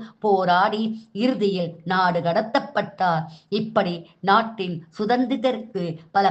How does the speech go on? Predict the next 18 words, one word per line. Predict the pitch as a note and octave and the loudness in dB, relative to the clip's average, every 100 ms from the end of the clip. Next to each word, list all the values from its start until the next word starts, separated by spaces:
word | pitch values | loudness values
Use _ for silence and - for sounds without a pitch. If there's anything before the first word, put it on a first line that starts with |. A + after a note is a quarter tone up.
| F#3+ | 0
போராடிய | F#3 G3 G#3 A3 A3+ A#3 A3 | -2 2 2 2 0 -4 -4
தியாகிகள் | G3+ E3+ G3+ G3 G#3 G3+ | 0 0 2 0 -2 -4
பலர் | F3+ F3+ F3+ | -2 -2 -2
இருந்ததினால்தான் | E3+ F#3+ G3 G3+ G#3 G#3 A3 G3+ G3+ F#3+ D#3 - - - _ | -2 -2 -2 -2 0 2 2 2 2 2 0 -8 -20 -20 _
நாம் | F3+ G3 F3+ D#3+ - - | 4 4 4 -2 -14 -8
நம் | F#3 F#3 | -4 -2
நாடும் | F#3 F#3+ G3 G#3+ A3 A3 - | 0 2 2 -2 -4 -6 -2
விடுதலை | G3 A#3 G#3 F3 F3 | 0 2 0 -2 -2
அடைந்தது. | - F3 G3+ G3+ D#3+ C#3+ - - | -2 -2 0 -2 -2 -4 -6 -2
நம் | G3 G3 | 0 2
நாட்டிலும் | F3+ F3 G3 G#3+ G#3+ A3 - - | 2 0 0 -4 -4 -4 -6 -6
மூவண்ண | G3 A#3+ G#3 G3+ F3+ E3 - | 0 0 2 -2 -2 -4 -2
கொடி | G3+ G3+ A3 A3 - - | -2 -2 -4 -8 -10 2
வானுயர | G3 G3+ G3+ G#3+ A3+ B3 | 6 6 2 -2 -2 -4
பறக்கின்றன. | - G3 G3 - G3+ F#3+ E3 D#3+ - - - | -2 -2 -2 -4 -2 -2 -2 -4 -8 -18 -2
அத்தகைய | A#3 - G#3 D#3+ F3 E3+ D#3+ - - | -2 0 -2 0 -2 -2 -2 -6 -6
கொடிக்கு | - A#3 C4+ - G#3 D#3 C3+ - F3+ | 0 2 0 0 -2 0 -4 -6 0
எந்தவித | G3+ A#3 B3 B3+ A3+ F#3 | 2 2 2 0 -2 -4